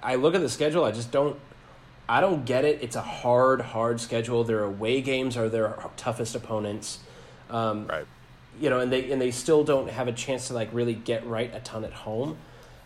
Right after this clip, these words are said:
Speaker 1: Um, the biggest thing for me is Phillip Lindsay kind of exploded on the scene, but I think he was way near the top of the league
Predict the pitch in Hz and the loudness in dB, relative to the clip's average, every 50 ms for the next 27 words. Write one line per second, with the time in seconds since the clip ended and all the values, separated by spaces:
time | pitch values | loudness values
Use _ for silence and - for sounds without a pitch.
0 | - - 120 120 113 110 107 104 - - - - - - - - - - - - | -4 0 0 2 2 0 -2 -4 -8 -12 -16 -20 -20 -20 -20 -20 -20 -20 -14 -8
1 | 123 127 120 123 - 151 170 214 269 - - - - 165 170 170 151 160 - 135 | -6 -6 -6 0 0 2 2 2 2 0 -2 -2 -2 0 0 0 0 -2 -2 -2
2 | 117 113 113 127 143 143 127 120 117 117 120 120 110 107 107 107 107 - - - | -2 0 0 0 2 2 2 0 0 -2 -2 -2 -2 -2 -4 -6 -8 -10 -12 -14
3 | - - - - - - - - - - - - 160 202 226 - 151 147 160 156 | -18 -20 -20 -20 -20 -20 -20 -20 -20 -4 2 4 4 6 4 4 6 6 6 6
4 | 151 - 139 123 120 117 131 120 117 104 104 - - 120 - - - - 123 123 | 4 2 0 -2 -2 -2 0 0 0 0 -2 -6 -10 -10 -8 -8 -2 2 2 2
5 | 127 135 123 120 117 113 113 110 - - 120 110 110 117 123 131 139 139 - - | 4 4 2 2 0 0 0 -2 -2 -2 0 0 0 0 0 -2 -4 -6 -10 -16
6 | - - - - - - - - 117 131 135 135 131 - - - - - - - | -20 -20 -20 -20 -20 -20 -12 -2 2 2 2 2 2 -2 -6 -12 -20 -20 -20 -20
7 | - - - - 120 120 120 - 202 254 226 - - - 233 165 135 123 117 113 | -20 -16 -12 -10 -8 -8 -2 0 0 0 0 -2 -4 -2 0 2 2 0 0 -2
8 | - - - - - - - - - - - 123 123 123 131 143 160 180 185 175 | -6 -10 -12 -16 -20 -20 -20 -20 -20 -18 -14 -10 -6 -4 -2 -2 0 0 2 2
9 | 160 143 131 131 139 139 120 120 110 - 127 127 135 139 127 120 107 110 104 101 | 2 2 4 4 4 4 2 0 -2 0 0 2 2 2 0 -2 -4 -4 -4 -4
10 | 107 117 120 117 113 107 98 - | -2 -2 0 0 0 -2 -4 -10